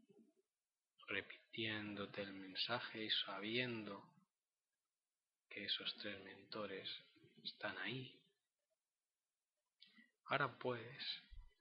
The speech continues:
entrar en la situación en la que te encuentras, conseguir ese objetivo, verificando los cambios que están sucediendo. Date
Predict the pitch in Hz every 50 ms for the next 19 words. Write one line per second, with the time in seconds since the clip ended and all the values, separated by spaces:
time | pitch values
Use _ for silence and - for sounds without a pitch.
0 | _ _ _ _ _ _ _ _ - 104 104 95 95 - 107 101 104 101 101 101
1 | - - - - - - _ _ _ _ _ _ _ _ _ _ _ _ - -
2 | - 107 - - 107 98 - - - - 139 135 131 123 120 110 107 101 95 92
3 | - 117 104 - 95 - - - 110 117 123 123 113 - - 117 110 113 - -
4 | - - - - - - - - - _ _ _ _ _ - 113 110 110 - -
5 | 107 101 101 113 120 110 107 110 - _ _ _ _ _ _ _ _ _ _ _
6 | _ - - 110 107 98 101 101 - - 113 110 107 104 104 - - _ _ _
7 | _ _ _ _ _ _ _ _ _ _ _ _ _ _ _ _ _ _ _ _
8 | _ _ _ _ _ - - 98 95 95 92 - - - - 127 127 123 113 104
9 | 107 104 101 92 - - - - - 120 117 110 107 104 104 104 - - - -
10 | - - - - 95 98 - - 120 - - 110 101 104 113 113 113 107 104 101
11 | 98 - - - - - _ _ _ _ _ _ _ _ _ _ _ _ _ _
12 | _ _ _ _ _ _ _ _ _ _ _ _ _ _ _ _ _ - - _
13 | _ _ _ _ _ _ _ _ _ _ _ _ _ _ _ _ _ _ _ _
14 | _ _ - 92 - - -